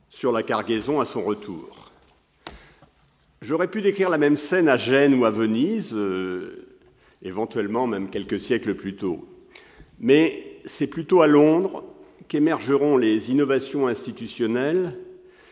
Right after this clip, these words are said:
qui vont façonner la forme moderne de l'entreprise capitaliste, la société par action. Je passe en mille sept cent soixante et un, en mille sept cent soixante et onze. C'est alors que soixante-dix-neuf riches souscripteurs,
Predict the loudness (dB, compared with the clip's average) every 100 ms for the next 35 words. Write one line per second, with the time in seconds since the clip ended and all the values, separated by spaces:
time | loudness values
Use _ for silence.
0 | _ -12 -4 0 0 -2 -4 0 2 6
1 | 6 6 2 -4 -14 -10 -10 -10 -4 -2
2 | 0 0 0 0 -2 -2 -4 -6 -6 -10
3 | -8 -10 -10 -8 -8 -8 -10 -8 -6 -8
4 | -10 -10 -8 -8 -10 -14 -12 -10 -8 -8
5 | -6 -6 -8 -12 -16 -16 -18 _ _ _
6 | _ _ _ _ _ _ _ -20 -20 -4
7 | -2 2 2 4 2 0 -2 -2 -2 -4
8 | -4 -2 -2 -2 -6 -20 -10 -4 -4 -4
9 | -6 -8 -6 -6 -4 0 0 2 0 -2
10 | -6 -8 -4 -2 -2 -2 2 2 2 -4
11 | -16 -18 -20 -20 _ _ -8 -2 0 0
12 | -2 2 2 2 -2 -4 -4 -6 -10 -10
13 | -8 -8 -8 -2 0 2 -2